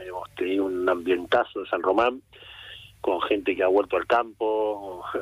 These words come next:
Estoy acordando ahora de Marcos, el gaitero, que apareció después de un tiempito no le veíamos,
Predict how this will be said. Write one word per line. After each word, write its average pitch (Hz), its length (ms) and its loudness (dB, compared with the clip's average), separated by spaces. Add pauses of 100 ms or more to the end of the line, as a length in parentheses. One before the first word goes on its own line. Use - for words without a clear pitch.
(180)
Estoy - 180 -4
acordando 95 380 2
ahora 95 140 4
de 87 600 -4
Marcos, 107 400 0
el 92 100 -2
gaitero, 107 600 4
que - 100 -10
apareció 92 440 -4
después 95 260 -6
de 95 60 -8
un 90 40 -16
tiempito 98 380 0
no 98 80 4
le 95 100 4
veíamos, 107 520 4